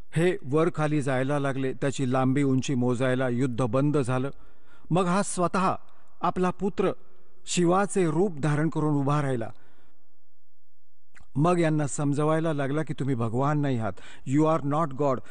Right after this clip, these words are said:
तुम्ही असं कसं मानलत? जसं की तुम्हाला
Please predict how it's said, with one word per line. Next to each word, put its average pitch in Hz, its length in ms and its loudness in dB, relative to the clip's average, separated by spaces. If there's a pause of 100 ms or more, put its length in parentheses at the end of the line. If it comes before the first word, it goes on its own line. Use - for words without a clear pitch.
(280)
तुम्ही 175 180 4
असं 190 200 0
कसं 202 240 -2
मानलत? 196 320 0 (1400)
जसं 156 340 0
की 160 60 0
तुम्हाला 131 400 0